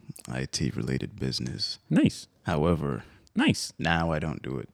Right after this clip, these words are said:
Speaker 2: Nice.
Speaker 1: so much.
Speaker 2: Nice.
Speaker 1: I kinda just tell people how to do it. <laughs>
Speaker 2: So I
Speaker 1: And if
Speaker 2: re-
Speaker 1: it's too hard,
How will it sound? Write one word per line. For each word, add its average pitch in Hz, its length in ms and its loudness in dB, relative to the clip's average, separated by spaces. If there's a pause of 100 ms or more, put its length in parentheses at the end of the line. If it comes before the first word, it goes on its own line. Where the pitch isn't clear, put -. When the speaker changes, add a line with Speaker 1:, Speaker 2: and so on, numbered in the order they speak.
(120)
Speaker 2:
Nice. 302 220 6
Speaker 1:
so - 440 0
much. - 540 -8
Speaker 2:
Nice. 311 420 4
Speaker 1:
I - 60 -6
kinda - 300 -6
just - 380 -10 (360)
tell - 280 0
people - 480 -8
how - 260 -10
to - 120 -8
do - 480 0 (400)
it. - 400 8
<laughs> - 40 -20 (120)
Speaker 2:
So 98 100 8
I 90 140 10
Speaker 1:
And 113 100 10
if 107 60 12
Speaker 2:
re- 104 60 10
Speaker 1:
it's - 160 4
too 113 160 6
hard, 95 360 4